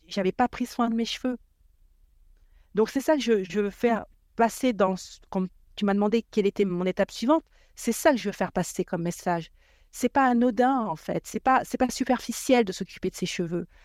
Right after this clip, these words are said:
parce que quand on s'occupe de ses cheveux, on, on se connaît de soi-même, et cetera. On a bien expliqué, euh,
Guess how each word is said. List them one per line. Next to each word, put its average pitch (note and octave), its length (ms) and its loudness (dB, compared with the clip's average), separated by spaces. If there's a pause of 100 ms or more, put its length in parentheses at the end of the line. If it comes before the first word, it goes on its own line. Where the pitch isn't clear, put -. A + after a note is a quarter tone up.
(140)
parce G3 140 4
que - 80 0
quand - 220 -4
on D4+ 60 0
s'occupe B3 320 -2
de G3+ 80 -2
ses - 180 -4
cheveux, G#3+ 580 0 (480)
on, G3+ 880 -2 (1200)
on F3+ 60 -18
se - 140 -4
connaît G3 240 0
de - 60 -18
soi-même, G3 400 0
et E3 80 -2
cetera. F3 320 -4
On E3+ 100 -2
a D3+ 80 -4 (100)
bien G3 200 0
expliqué, A#3 680 -2 (640)
euh, F#3 180 0